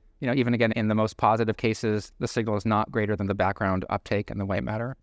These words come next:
There is this diffuse white matter off-target binding, which can make it hard to distinguish exactly where your positive signal, 'cause you are looking for, you know, binding in a structure that's just a few millimeters thick, right, the cortex. If there's motion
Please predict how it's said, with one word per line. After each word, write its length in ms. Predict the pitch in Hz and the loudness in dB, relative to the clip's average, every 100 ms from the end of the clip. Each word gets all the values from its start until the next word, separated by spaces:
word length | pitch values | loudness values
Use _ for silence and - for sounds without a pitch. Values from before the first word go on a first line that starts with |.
| - | -2
There 140 | 131 | 2
is 120 | 131 | 2
this 160 | - 120 | 2 -2
diffuse 320 | - - 117 | -2 -2 2
white 160 | 120 113 | 2 4
matter 180 | 110 107 | 4 2
off-target 400 | 98 113 104 98 | 2 0 0 2
binding, 360 | 120 127 131 | 2 2 2
which 160 | 107 - | 0 0
can 100 | 107 | -2
make 120 | 98 | -2
it 60 | 101 | 0
hard 260 | 113 113 | 2 2
to 60 | - | 0
distinguish 540 | 110 - 113 113 113 | -4 -2 -2 -2 -2
exactly 380 | 107 107 95 110 | -2 -2 0 -2
where 160 | 107 104 | 0 0
your 80 | |
positive 340 | 98 98 104 110 | 2 0 0 -4
signal, 260 | 127 127 120 | -4 -2 -2
'cause 180 | 113 117 | -4 2
you 80 | |
are 140 | 120 127 | 4 4
looking 260 | 117 117 | 4 0
for, 320 | 110 110 107 - - - _ - | -2 0 -2 -4 -12 -20 _ -6
you 80 | |
know, 80 | 120 | 0
binding 360 | 107 113 117 104 | 2 4 4 2
in 100 | 101 | 0
a 60 | |
structure 440 | 98 - 117 - 104 | -2 -2 -2 0 -4
that's 160 | 110 | -4
just 80 | - | -6
a 60 | 107 | -4
few 160 | - | 0
millimeters 420 | 107 98 98 90 - | 2 2 0 -2 -4
thick, 260 | - - _ - | -4 -4 _ -6
right, 140 | - | -6
the 80 | - | -4
cortex. 560 | 101 92 - - - - | -4 -4 -8 -12 -20 -6
If 100 | 143 | -4
there's 240 | - 139 131 | 2 2 2
motion 560 | 131 147 214 226 208 | 2 2 0 -2 -2